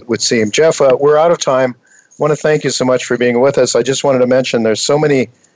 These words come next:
other people there, uh, Mises dot org, and is it every Saturday? Every, uh, you update it on the weekends, right?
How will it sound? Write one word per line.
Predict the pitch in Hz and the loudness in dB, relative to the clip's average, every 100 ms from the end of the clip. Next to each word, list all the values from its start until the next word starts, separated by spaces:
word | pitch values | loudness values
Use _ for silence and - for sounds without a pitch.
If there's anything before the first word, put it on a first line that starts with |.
| _ - | _ -2
other | 139 156 | 2 2
people | 147 151 160 131 | 0 -2 0 0
there, | 113 117 117 117 | 2 2 2 2
uh, | 117 110 104 131 | 2 0 -2 -4
Mises | 131 165 - - | -2 0 -2 0
dot | 131 120 | 2 2
org, | 127 135 135 | 4 2 2
and | 127 | 2
is | 123 | 2
it | 139 | 2
every | 147 170 139 | 2 2 0
Saturday? | 151 143 156 156 | 0 2 2 0
Every, | 160 135 127 139 127 131 | 2 2 2 0 0 0
uh, | 123 | 0
you | 123 131 | 0 2
update | 139 147 139 | 2 2 2
it | 123 | 2
on | 120 | 2
the | 120 | 2
weekends, | 156 - 85 78 | 0 0 -2 0
right? | 104 117 | 0 0